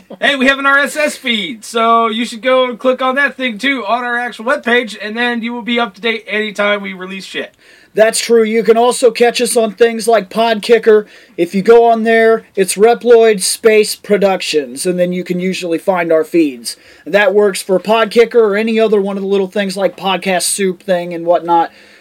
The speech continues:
Speaker 2: So get on your phones and, uh, get on it. So
Speaker 1: Go get some, damn it.
Speaker 2: this is a segment for our show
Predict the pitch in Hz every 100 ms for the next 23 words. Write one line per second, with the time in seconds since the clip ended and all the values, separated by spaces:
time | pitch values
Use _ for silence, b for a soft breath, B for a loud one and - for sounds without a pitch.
0 | b - 196 175 160 b b b - 190
1 | 185 180 - 220 208 196 190 170 190 185
2 | 180 180 175 170 _ _ _ _ _ 185
3 | 254 302 392 403 302 185 - b b b
4 | - - 254 202 - _ _ _ _ _
5 | 151 160 120 165 - - 123 113 120 123
6 | 143 277 311 277 - - - _ _ 233
7 | 226 202 185 - 240 220 226 233 - 233
8 | 226 214 - 233 220 214